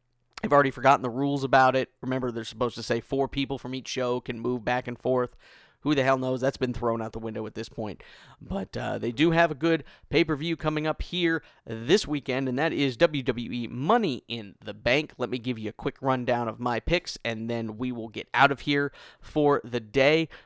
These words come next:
But Money in the Bank, first off, Daniel Bryan and Rowan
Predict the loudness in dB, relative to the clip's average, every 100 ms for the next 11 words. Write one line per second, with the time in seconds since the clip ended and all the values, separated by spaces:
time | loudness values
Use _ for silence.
0 | -2 0 4 6 6 4 2 2 4 4
1 | 2 -4 -18 _ 4 4 6 4 4 0
2 | 4 4 4 2 4 4 2 0 -2 4
3 | 4 4 0